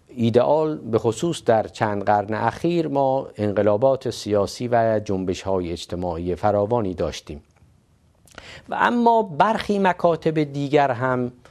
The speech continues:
در دل این جریان عدالتخواه شکل گرفتن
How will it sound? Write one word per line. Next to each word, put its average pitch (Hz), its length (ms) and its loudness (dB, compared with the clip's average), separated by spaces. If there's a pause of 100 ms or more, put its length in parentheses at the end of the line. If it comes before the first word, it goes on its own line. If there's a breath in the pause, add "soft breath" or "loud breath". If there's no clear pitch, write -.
(460 soft breath)
در 117 140 6
دل 117 320 0
این 143 260 4
جریان 117 640 2
عدالتخواه 110 1040 2
شکل 165 380 0
گرفتن 117 760 0